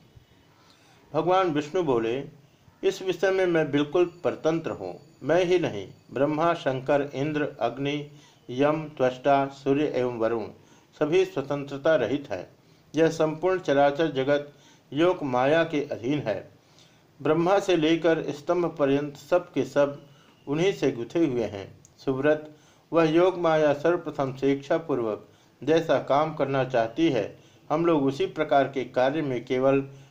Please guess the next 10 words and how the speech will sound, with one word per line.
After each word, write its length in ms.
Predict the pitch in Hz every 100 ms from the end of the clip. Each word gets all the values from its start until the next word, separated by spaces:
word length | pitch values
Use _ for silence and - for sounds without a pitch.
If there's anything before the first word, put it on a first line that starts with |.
| _ -
सहकारी 440 | 123 131 131 170
बन 200 | 151 127
जाते 320 | 123 113 113
हैं। 280 | 104 98 - _ _ _ -
सभी 340 | 147 139 175
पर 480 | 170 151 147 147 - - _ -
उनका 280 | 151 160 127
पूर्ण 320 | - 139 160
अधिकार 500 | - 104 110 135 143
है।" 320 | 117 95 -